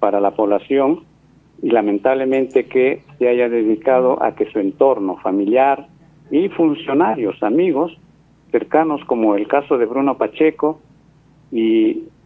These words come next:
el ministro de Transportes, el ministro que lo censuraron de Educación, que lamentablemente, por ejemplo, ese profe-, ese profesor, ministro, ¿cómo va a permitir que su hija le robe la, la prueba del, para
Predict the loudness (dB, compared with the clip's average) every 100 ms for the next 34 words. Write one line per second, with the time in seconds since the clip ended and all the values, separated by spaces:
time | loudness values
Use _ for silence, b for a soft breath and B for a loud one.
0 | _ _ -6 -2 0 2 0 -2 -2 0
1 | 0 0 -4 -4 2 2 2 -2 -2 -4
2 | _ _ _ _ 0 2 2 4 2 0
3 | -4 -2 -2 -2 -2 -2 0 2 2 0
4 | -4 -8 _ _ _ -6 2 4 4 2
5 | 0 -2 -4 0 0 2 -2 -6 -20 -20
6 | -20 -4 -2 0 0 2 2 2 0 0
7 | 0 -2 -2 -2 -2 -2 -4 -2 -2 -2
8 | -4 -4 -4 -4 0 0 2 0 0 0
9 | -2 -4 -4 -8 _ -20 -20 -20 -20 -20
10 | -8 0 2 4 4 0 0 0 0 0
11 | -2 -2 0 0 0 -2 -4 -4 -14 _
12 | _ _ _ _ -14 0 0 2 0 2
13 | 0 0 -2 -2 -4 -2 0 2 2 2
14 | 0 -2 -4 -4 -4 -4